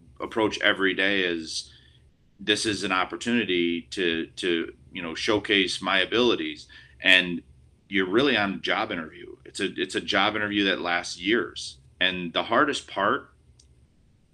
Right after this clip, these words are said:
really, John, is that there's so much uncertainty when it comes to outside of the season. So l-, let me just run you through a minor league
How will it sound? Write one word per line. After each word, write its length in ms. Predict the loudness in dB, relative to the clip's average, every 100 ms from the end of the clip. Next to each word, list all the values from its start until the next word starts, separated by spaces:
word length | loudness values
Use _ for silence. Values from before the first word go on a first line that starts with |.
| _
really, 300 | 0 2 2
John, 280 | 2 0 2
is 180 | 0 0
that 240 | 0 0 -8 -20 -20 -20 -20 -20 _ _
there's 200 | 0 0
so 140 | 4 4
much 200 | 4 2
uncertainty 840 | -2 0 -2 -2 -6 -2 -2 -2
when 180 | -4 -4
it 80 | -2
comes 360 | -2 -2 -2 -4
to 420 | 0 0 0 -2 -10 _ -20 -20 -20 -20 -20 -20 -2 6
outside 420 | 6 8 4 4
of 100 | 0
the 60 |
season. 440 | -4 -2 -2 -4 -18 _
So 360 | -2 0 -2 -6 -20 -20 _ _
l-, 140 | -6 0
let 120 | 2
me 80 | 2
just 200 | 0 4
run 180 | 4
you 100 | 4
through 440 | 2 4 4 4 2
a 80 | 0
minor 380 | 2 2 2
league 500 | 2 0 0 -4 -10